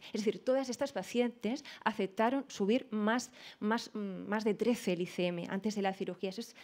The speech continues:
es interesante. Ah, la siguiente publicación en el año dos mil diecisiete es un case report de Blumstedt y por primera vez se estimula una zona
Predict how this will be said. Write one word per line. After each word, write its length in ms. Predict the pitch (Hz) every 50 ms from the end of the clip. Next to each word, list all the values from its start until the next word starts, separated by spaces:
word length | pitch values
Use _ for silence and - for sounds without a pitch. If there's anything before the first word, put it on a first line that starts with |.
| - -
es 80 | 233 247
interesante. 720 | 233 - 226 190 185 185 - 196 185 180 180 - - - - _ _ - - - - - - - - - - - - - - -
Ah, 120 | - 247 226
la 100 | 220 220
siguiente 280 | - 226 233 - 269
publicación 680 | - 254 247 240 233 233 202 202 - - 254 247 240 220
en 80 | 196
el 100 | 190 190
año 140 | 190 208 214
dos 160 | 202 202 -
mil 100 | 202 190
diecisiete 420 | 185 - 196 - - 254 247 247 202
es 80 | -
un 80 | 208 196
case 160 | 202 190 175
report 300 | 185 180 - 220 226 208
de 80 | 202 180
Blumstedt 460 | 190 220 240 240 - - 202 233 - -
y 60 | 240
por 160 | - - 226
primera 320 | 226 226 220 220 220 233 226
vez 220 | 220 233 226 - - - - - -
se 300 | - - - 247 240 240
estimula 680 | 220 233 - - 214 214 214 226 233 226 208 202 247 - - _ _ _ _ _ _ _ - - - _ _ _ -
una 220 | 226 220 220 208 202
zona 480 | - - 254 277 262 202 185 262 349